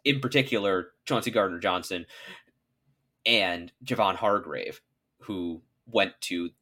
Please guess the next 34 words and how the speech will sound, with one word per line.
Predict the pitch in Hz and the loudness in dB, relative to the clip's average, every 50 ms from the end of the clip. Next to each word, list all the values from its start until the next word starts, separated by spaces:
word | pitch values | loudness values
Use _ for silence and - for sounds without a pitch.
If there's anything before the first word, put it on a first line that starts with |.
| _ _ _ _ | _ _ _ _
the | 104 95 90 85 - - - | 2 2 2 2 0 -4 0
San | - 185 185 | 2 2 2
Francisco | - 180 170 139 - 143 | 2 0 -4 2 2 4
forty-niners. | 135 147 139 131 123 113 117 113 117 113 - | 6 6 6 6 6 6 4 4 2 0 2
So | - 156 | 0 0
the | 131 123 | 0 2
Giants | 113 123 120 123 120 123 - _ - | 2 4 4 4 2 0 -6 _ 4
are | 101 110 110 113 | 4 6 6 4
going | 113 113 107 101 90 | 4 2 0 0 -2
to | - | -6
still | - - - 95 85 - - _ _ _ _ - - _ _ | -8 -2 -2 -2 -2 -2 -8 _ _ _ _ -20 -20 _ _
have | - - - 107 95 - - | -2 2 2 2 2 0 -6
to | - - | -8 -8
see | - - 110 101 95 | -4 -4 -4 -2 -2
him | 113 95 | -2 -2
again | 92 87 - - 101 98 87 | -4 -4 2 4 4 4 4
in | 92 95 | 0 -6
twenty | - - 143 131 120 107 | -2 -2 0 0 0 -4
twenty-three. | - - 107 98 90 85 - - - 101 101 90 76 67 69 _ _ _ _ _ _ _ _ _ _ _ _ _ _ _ _ _ _ _ _ | -4 -8 -6 -6 -6 -8 -10 -14 -10 -6 -6 -6 -6 -6 -12 _ _ _ _ _ _ _ _ _ _ _ _ _ _ _ _ _ _ _ _
But | 87 82 76 73 - _ _ _ _ _ _ - | -2 -2 -2 -4 -6 _ _ _ _ _ _ -12
it, | - - - | -12 -10 -8
it, | - 131 - _ _ _ _ - | -8 -8 -8 _ _ _ _ 2
that | 139 127 - - - _ _ | 2 2 2 0 -12 _ _
top | - - 175 180 175 - | 0 0 0 0 0 -2
ten | - 170 139 123 | -2 0 0 0
pick | 123 - - 120 92 - - _ - - | -2 -2 -2 -2 -2 -2 -6 _ -2 -2
in | 120 151 147 | -2 -2 -2
particular | 135 - 127 - - - - - 110 - - 101 85 80 71 62 - - - - _ _ _ | -4 -4 -6 -4 -6 -10 -6 -6 -6 -6 -4 -6 -6 -6 -8 -10 -12 -16 -20 -20 _ _ _
kind | - - 113 117 | -6 -2 -2 0
of | 113 - | -2 -2
stands | - - 107 95 92 82 85 | -4 -4 -2 -2 -2 0 0
out | 87 82 85 - - | 0 0 0 -2 -6
to | - 87 | -12 -10
me. | 80 80 78 80 - | -10 -10 -10 -10 -14